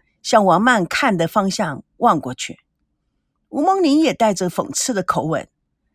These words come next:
：“王小姐，你一定要把赵维康骗到手啊！啊，你真真惊世哦，<laughs> 嘿嘿嘿，呃，不，不，不，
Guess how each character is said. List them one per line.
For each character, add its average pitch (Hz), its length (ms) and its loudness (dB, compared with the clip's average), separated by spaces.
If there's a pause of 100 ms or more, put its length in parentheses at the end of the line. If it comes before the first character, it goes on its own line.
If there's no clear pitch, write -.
(560)
：“王 233 240 4
小 220 320 4
姐， 180 400 -4 (360)
你 220 200 2
一 277 140 4
定 370 160 2
要 302 180 6
把 180 180 2
赵 262 220 4
维 247 140 2
康 285 260 0
骗 269 420 2
到 226 160 8
手 175 300 2
啊！ 196 480 0 (280)
啊， 302 160 6
你 247 180 4
真 302 260 2
真 294 260 2
惊 285 280 0
世 269 420 -2 (240)
哦， 330 240 6
<laughs> - 80 -20
嘿 - 180 2
嘿 247 120 4
嘿， 247 480 -2
呃， 247 100 6
不， 285 220 4
不， 294 120 6
不， 233 280 4